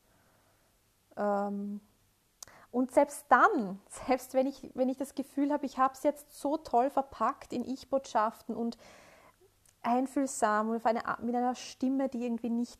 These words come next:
ähm, also nicht, dass ich nicht zu laut werde oder was auch immer, ja, kann's immer noch beim anderen falsch rüberkommen. Und jetzt ist der Punkt beim anderen eben, dass dann eben nachgefragt wird, dass dann wirklich auch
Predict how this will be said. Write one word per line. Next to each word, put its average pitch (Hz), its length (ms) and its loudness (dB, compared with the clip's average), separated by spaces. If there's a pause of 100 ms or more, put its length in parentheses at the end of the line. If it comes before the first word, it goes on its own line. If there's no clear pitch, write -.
ähm, 220 580 -2
also 220 180 -8 (320)
nicht, - 360 -10 (260)
dass 214 100 -14
ich 220 60 -4
nicht 220 180 -6
zu - 80 -8
laut 226 400 2
werde 208 160 0
oder 202 100 -2
was 208 140 -2
auch - 60 -18
immer, 247 280 -4
ja, 226 180 -4 (600)
kann's 226 400 4
immer 254 260 4
noch 202 180 -4
beim 196 140 -4
anderen 185 340 -4
falsch 180 340 -6
rüberkommen. - 600 -12 (440)
Und 214 120 -4
jetzt 233 240 0
ist 247 140 -8 (100)
der 226 80 2
Punkt 254 520 -4
beim 226 160 -4
anderen 214 720 0 (380)
eben, 247 480 -4 (1000)
dass 208 220 -6
dann 226 200 2
eben 226 460 -4 (1040)
nachgefragt 214 880 -4
wird, 180 240 -6
dass - 140 -12
dann 214 200 -2
wirklich 220 320 -4
auch 214 220 2